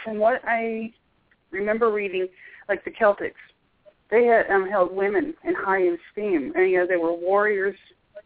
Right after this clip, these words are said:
that went to battle side by side with the men. They were also leaders of their clans. But until they started bringing Christianity in, that's when it all changed. And, you know,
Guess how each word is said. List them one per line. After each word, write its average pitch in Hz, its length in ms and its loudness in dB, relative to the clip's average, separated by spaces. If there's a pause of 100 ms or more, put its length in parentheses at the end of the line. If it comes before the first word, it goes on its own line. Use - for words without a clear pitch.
(120)
that 180 120 6
went 185 160 2
to 170 60 -14
battle 160 480 2 (120)
side 180 200 2
by 175 220 4
side 160 220 2
with 165 120 -12
the 165 80 -4
men. 160 340 0 (600)
They 233 80 2
were 185 120 4
also 170 260 2
leaders 170 380 0 (500)
of 185 140 2
their 175 100 0
clans. 175 560 -4 (760)
But 185 220 4
until 202 680 2 (160)
they 190 120 -2
started 170 220 -2
bringing 160 300 0
Christianity 175 720 -6
in, 135 160 -6 (760)
that's 165 240 2
when 339 120 2
it 151 100 0
all 143 240 6
changed. - 520 -6 (1500)
And, - 440 -4
you 190 120 0
know, 165 260 4